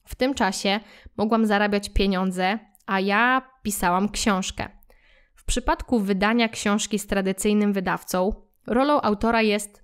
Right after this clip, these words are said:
napisać książkę, a resztą zajmują się inni ludzie z wydawnictwa. Ryzyko jest właściwie żadne. Niestety w takim układzie autor zarabia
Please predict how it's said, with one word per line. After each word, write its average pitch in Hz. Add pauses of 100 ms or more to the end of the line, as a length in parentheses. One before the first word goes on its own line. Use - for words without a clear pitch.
(120)
napisać 214
książkę, 185 (500)
a 214
resztą 240
zajmują 196
się 180 (320)
inni 202
ludzie 202 (120)
z 202
wydawnictwa. 214 (440)
Ryzyko 277
jest 285
właściwie 202
żadne. 175 (260)
Niestety 254
w 254
takim 220
układzie 196
autor 226
zarabia 196